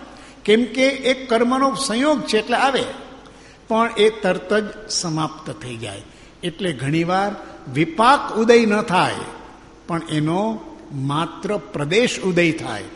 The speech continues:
એ આવી અને ચાલી જાય. કારણ કે સમગ્ર આત્મિક પુરુષાર્થ જે ચૈતન્યની ધારા છે એ પોતાના સ્વરૂપમાં સ્થિત હોવાને કારણે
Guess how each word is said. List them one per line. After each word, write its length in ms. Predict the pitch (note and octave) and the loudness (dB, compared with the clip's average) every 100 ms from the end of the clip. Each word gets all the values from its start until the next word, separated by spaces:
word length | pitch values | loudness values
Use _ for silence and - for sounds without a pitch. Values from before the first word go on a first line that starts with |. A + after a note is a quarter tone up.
| - - | -20 -8
એ 100 | F3 | -6
આવી 480 | - D3 D#3 A3+ C4+ - - G3+ | -4 -2 2 2 0 -4 -8 -4
અને 160 | G3+ | -2
ચાલી 420 | - F3+ E3+ G3 | -2 -2 0 0
જાય. 240 | E3+ C#3 A2 - - - - | 0 -2 -4 -14 -18 -20 -6
કારણ 240 | F3+ F#3+ | -2 0
કે 180 | G3 G3+ | 0 -2
સમગ્ર 640 | - - G#3 C#4+ E4+ D#4 C4+ | -2 -2 0 0 0 4 2
આત્મિક 640 | C4 F#3 G#3+ A#3+ C#4 - | 4 0 0 -2 -2 -4
પુરુષાર્થ 640 | F3+ D3 F3+ F3+ C3 - - - - D3 | -6 -2 0 0 -2 -6 -14 -20 -16 0
જે 120 | G3 | 0
ચૈતન્યની 880 | G3 A3 B3+ - D#4+ D#4+ D4 B3+ A3+ | 4 4 4 4 2 2 2 4 2
ધારા 420 | C3+ C#3 F#3 F3+ | 0 2 4 4
છે 300 | - D#3 B2 - - - - | 2 -4 -6 -10 -18 -16 -4
એ 120 | F#3+ | -4
પોતાના 640 | - F3 F3+ F#3 E3+ D#3+ | -2 -10 -6 -4 -4 -6
સ્વરૂપમાં 640 | - - D#3+ G3 - E3+ C#3 | -8 -8 -4 -4 -4 -6 -6
સ્થિત 500 | - - F#3+ B3 - | -10 -12 -8 -8 -4
હોવાને 380 | D3 F3 F#3 F3 | 0 2 0 -2
કારણે 460 | - D#3+ E3+ C#3+ | -4 -2 0 -2